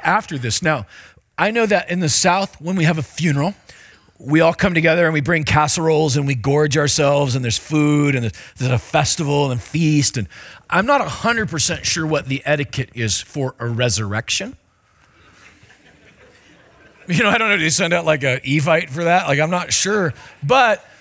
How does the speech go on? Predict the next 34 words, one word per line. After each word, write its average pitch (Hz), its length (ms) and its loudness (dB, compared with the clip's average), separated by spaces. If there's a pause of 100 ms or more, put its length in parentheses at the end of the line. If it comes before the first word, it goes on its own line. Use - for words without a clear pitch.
(440)
doesn't 277 300 2
it 254 80 -2
feel 254 180 0
like 247 160 0
a 196 60 0
feast - 640 -2
would 180 100 0
be 196 120 0
an 185 80 0
appropriate 175 520 0
response? 160 520 0
I 180 40 -4
mean, 175 140 -2
he's 156 160 0
been 135 240 -2
dead 151 240 0
four 143 220 -4
days. 156 160 0
He's 175 140 -4
gotta 139 180 -2
be 90 100 -6
starving, 107 680 -2
right? 131 240 -2
So, 135 260 -2 (1600)
so 214 180 0
they 214 160 2
load, 214 340 2 (500)
<laughs> - 540 -20
they 196 180 0
load 220 380 2
up 254 100 0
for 214 140 -6
this 208 200 0
dinner. 185 520 0